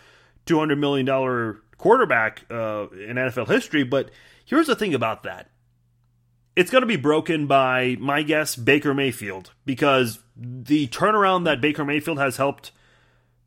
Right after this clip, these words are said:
provide in Cleveland, he and his agent are gonna say, Look, we've been able to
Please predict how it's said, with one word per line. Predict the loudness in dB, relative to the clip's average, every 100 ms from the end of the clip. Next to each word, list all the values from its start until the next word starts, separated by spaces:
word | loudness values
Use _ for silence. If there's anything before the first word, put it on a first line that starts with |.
| _ _ _ _ _ 0
provide | 2 4 2 2
in | 0 -2 -2
Cleveland, | 0 0 0 -4 -6 -12 _ _ -16
he | -2 2
and | 4
his | 2 2
agent | 2 2 -2
are | -2
gonna | -4
say, | 0 0
Look, | 2 0 0
we've | 0 0 0
been | -2
able | -2 -2 -2
to | 0 2 2 0 -4